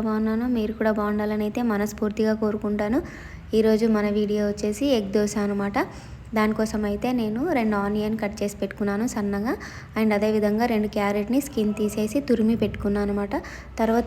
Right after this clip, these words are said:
వచ్చేసి కొత్తిమీర కూడా సన్నగా కట్ చేసి పెట్టుకున్నాను. ఇవి వచ్చేసి మనకి మెయిన్గా కావాల్సిన ఐటమ్స్ అనమాట. And మీరు ఎన్ని దోశలు వే-, వేయాలి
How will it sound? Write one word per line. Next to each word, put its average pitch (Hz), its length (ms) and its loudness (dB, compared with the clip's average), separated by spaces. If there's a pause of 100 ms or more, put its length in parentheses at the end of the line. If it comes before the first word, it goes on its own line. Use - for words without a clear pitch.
వచ్చేసి 220 320 -2 (100)
కొత్తిమీర 226 440 0
కూడా 277 180 0
సన్నగా 214 420 0
కట్ 208 220 -2
చేసి 220 200 -2
పెట్టుకున్నాను. 208 560 0 (760)
ఇవి 247 140 4
వచ్చేసి 247 420 2
మనకి 247 320 2
మెయిన్గా 226 420 2
కావాల్సిన 214 460 -2 (160)
ఐటమ్స్ 214 340 -2
అనమాట. 202 340 -2 (520)
And 240 160 4
మీరు 240 160 4
ఎన్ని 233 180 2
దోశలు 233 320 2
వే-, 226 240 0
వేయాలి 233 380 6